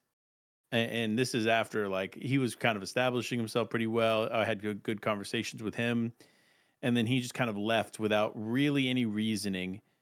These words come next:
And then somebody else took over. And then that's when they started the, the, the, uh, female Galaxy team. Uh, and there, there's just something about it that always seemed like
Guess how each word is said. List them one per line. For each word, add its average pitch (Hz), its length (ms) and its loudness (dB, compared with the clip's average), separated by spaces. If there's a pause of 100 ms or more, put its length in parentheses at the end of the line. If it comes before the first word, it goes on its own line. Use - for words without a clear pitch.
(400)
And 127 100 4
then 127 100 2
somebody 127 260 2
else 117 240 -2
took 123 300 -4
over. 113 680 2
And 117 220 -4
then 120 100 0
that's 123 240 2
when 120 120 0
they 110 80 0
started 107 400 0
the, 101 480 2 (140)
the, 107 540 0 (680)
the, 110 320 2
uh, 107 240 0 (120)
female 120 460 2
Galaxy 107 440 0
team. 117 440 0 (880)
Uh, 98 440 2 (720)
and 127 380 2 (380)
there, 135 200 -2
there's 143 300 -2
just - 280 -4
something 196 380 -2
about 107 380 2
it 101 120 -2
that 107 120 0
always 117 260 0
seemed 117 320 0
like 101 300 0